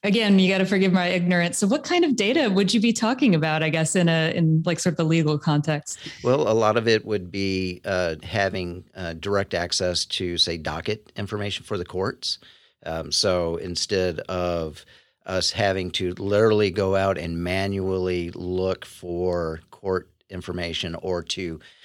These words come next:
Speaker 2: download a batch, uh, of court information and then upload that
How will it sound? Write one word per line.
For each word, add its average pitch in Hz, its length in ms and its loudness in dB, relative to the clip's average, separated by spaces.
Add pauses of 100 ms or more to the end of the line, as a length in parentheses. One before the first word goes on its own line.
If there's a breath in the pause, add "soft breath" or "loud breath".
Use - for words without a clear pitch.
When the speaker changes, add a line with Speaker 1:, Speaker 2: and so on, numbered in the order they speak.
(240 loud breath)
Speaker 2:
download 104 640 0
a 78 120 -4
batch, 90 680 -4 (280)
uh, 80 420 -6
of 85 260 -6
court 95 340 -2 (220)
information 87 960 -6 (240 loud breath)
and 101 180 -4
then 95 300 -2
upload 95 600 -2
that 87 340 -2